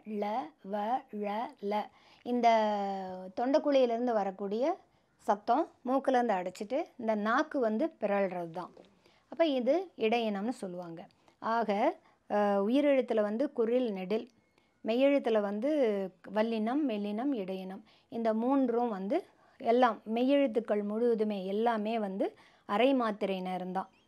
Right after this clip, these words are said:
இக் அப்படின்னு சொல்றதுக்கும் ய, இயே அப்படின்னு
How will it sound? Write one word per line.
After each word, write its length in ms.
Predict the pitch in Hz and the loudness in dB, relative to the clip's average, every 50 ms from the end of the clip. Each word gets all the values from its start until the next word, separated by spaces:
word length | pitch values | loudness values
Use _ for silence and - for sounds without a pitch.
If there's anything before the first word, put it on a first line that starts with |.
| _ _ _ | _ _ _
இக் 480 | - 240 254 233 - - - - - - _ _ _ _ _ _ _ _ _ - | -2 -2 -2 -2 0 -4 -6 -6 -6 -12 _ _ _ _ _ _ _ _ _ -2
அப்படின்னு 300 | 226 226 220 269 285 269 277 | -2 0 2 2 2 2 2
சொல்றதுக்கும் 600 | 233 202 185 190 185 170 170 170 202 226 311 339 - _ _ _ _ - - 190 | 2 0 0 0 -4 -6 -8 -6 -4 -4 -6 -6 -8 _ _ _ _ -8 -4 2
ய, 180 | 196 233 208 - - _ _ _ _ _ _ _ _ _ _ _ _ | 4 4 4 4 -2 _ _ _ _ _ _ _ _ _ _ _ _
இயே 420 | - 262 262 254 240 208 165 - - _ _ - | -2 0 2 2 2 0 0 -2 -10 _ _ -4
அப்படின்னு 280 | - 233 226 262 269 | -4 0 2 2 2